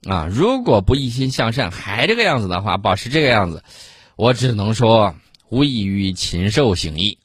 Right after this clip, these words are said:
啊，那只能被你，呃，只能被扣上古人给你们的名字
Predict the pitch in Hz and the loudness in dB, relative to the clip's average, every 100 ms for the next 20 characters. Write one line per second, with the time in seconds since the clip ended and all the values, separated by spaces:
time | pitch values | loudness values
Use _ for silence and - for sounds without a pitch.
0 | - 87 78 95 - 101 131 160 147 107 | -8 -6 -4 -6 -2 2 2 2 0 -2
1 | 85 80 82 - 104 98 95 107 135 120 | -4 -6 -12 -6 -4 -4 -2 0 2 0
2 | - 113 92 80 - - - 107 95 131 | 0 0 -2 -4 -8 -16 -4 0 2 0
3 | - 110 98 87 85 87 80 82 | -2 -4 -2 -2 -2 -4 -4 -6